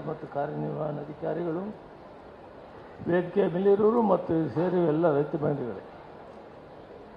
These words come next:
ಕಾರ್ಯಕ್ರಮ ವಿನೂತನವಾಗಿ ಮಾಡಿದ್ದಾರೆ. ಚುನಾವಣೆಯಲ್ಲಿ ನಾವು ಮಾತು ಕೊಡ್ತೀವಿ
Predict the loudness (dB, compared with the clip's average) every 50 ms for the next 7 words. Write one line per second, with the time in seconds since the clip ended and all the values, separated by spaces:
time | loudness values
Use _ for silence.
0 | -18 -18 -18 -18 -18 -18 -18 -18 -12 0 6 8 8 8 8 4 2 2 4 6
1 | 8 8 8 8 8 6 4 2 -2 -8 -12 -14 -16 -16 -16 -16 -18 -18 -16 -16
2 | -16 -18 -18 -18 -18 -18 -18 -18 -18 -18 -18 -18 -18 -18 -18 -18 -18 -18 -18 -18
3 | -18 -18 -18 -18 -18 -18 -8 -4 -2 2 4 4 4 6 4 4 8 10 10 10
4 | 10 8 6 4 4 4 4 4 4 4 6 4 2 0 -2 -8 -12 -14 -14 -16
5 | -16 -16 -18 -18 -18 -18 -18 -18 -18 -18 -18 -18 -16 -16 -16 -18 -18 -18 -18 -18
6 | -18 -18 -18 -18 -18 -18 -18 -18 -18 -18 -18 -18 -18 -18 -18 -18 -18 -18 -18 -18
7 | -18 -20 -20 -20 -20 -20 -20 -18 -18 -18 -18 -18 -6 0 2 4 8 10 10 10
8 | 10 8 6 4 2 2 2 2 4 6 6 6 6 6 6 4 2 2 0 0
9 | 0 0 0 0 2 4 4 6 6 4 2